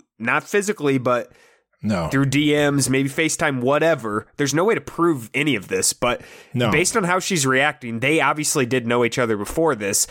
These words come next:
Speaker 1: She knows who she wants. It's Dale. She has a relationship with him that she'd like to exper-, explore more. And on top of that, she wants to get out of the bubble. So let me,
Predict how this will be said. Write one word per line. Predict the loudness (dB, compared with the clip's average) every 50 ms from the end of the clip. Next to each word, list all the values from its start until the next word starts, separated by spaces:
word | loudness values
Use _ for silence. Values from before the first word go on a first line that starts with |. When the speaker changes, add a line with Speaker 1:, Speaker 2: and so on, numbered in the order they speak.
| -8 -8
Speaker 1:
She | -4 -2 0 0 0 2
knows | 2 2 2 2 0 0
who | 0 0
she | 0 2 2 0
wants. | 0 0 0 0 0 0 0 -2 -2 -2
It's | -2 -2 -2 -2
Dale. | 0 0 2 2 2 2 0 -2 -2 -4 -6 -8 -6
She | -2 -2
has | 0 0
a | 0 -2
relationship | -2 -2 0 0 0 -2 -2 -4 -4 -2 -2 -2 0 0
with | -2 0
him | 0 -2 -2
that | -2 -2 -2
she'd | -2 -2 0 0
like | 0 -2 -2 -2
to | -4 -2
exper-, | 0 0 0 0 -2 _ -2 0 0 0 -2 -4 -8
explore | -8 -6 -2 -2 -2 -2 -2 0 0 2 2 2
more. | 2 0 2 2 2 0 -2 -6 -14 -20 -20 _ _ -20 _ _ _ _ _ _ _ _ _ _ 0
And | 2 4 4 4 4 2 0 0 -4 -8 -12 _ _ _ _ _ _
on | -4 -2 0
top | 0 0 0 0
of | 2
that, | 2 2 2 2 0
she | -2 -2 0
wants | 0 -2 -2
to | -2 -2
get | 0
out | 0 0
of | 0
the | 0
bubble. | 0 0 -2 -2 -4 -8 -14 -16 -16
So | -6 -2 2 2 2 0 -2 -8 -18 -16 _ -2
let | 0 0 2 0 0 0
me, | 0 2 2 2 0 -2 -4